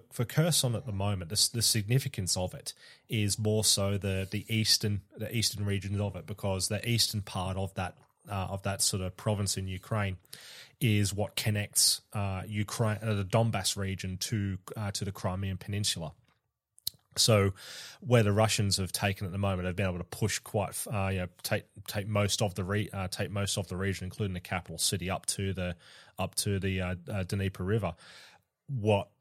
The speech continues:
will sort of be, you know, what will sort of make the Ker-, uh,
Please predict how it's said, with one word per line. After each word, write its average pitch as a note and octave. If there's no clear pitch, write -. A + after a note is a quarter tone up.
will G2+
sort G#2
of F#2
be, G2
you G2+
know, F#2
what G2
will G#2+
sort G2+
of -
make G2+
the -
Ker-, G2+
uh, F#2+